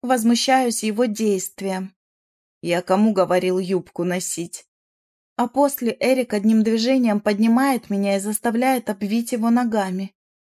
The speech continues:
«Ты говорил о работе». Из чувства противоречия вставляю своё фи.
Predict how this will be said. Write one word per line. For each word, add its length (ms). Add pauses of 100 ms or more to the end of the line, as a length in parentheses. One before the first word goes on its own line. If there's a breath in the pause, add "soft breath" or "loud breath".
(380)
«Ты 80
говорил 520
о 80
работе». 760 (360)
Из 160
чувства 420
противоречия 960
вставляю 640
своё 400
фи. 420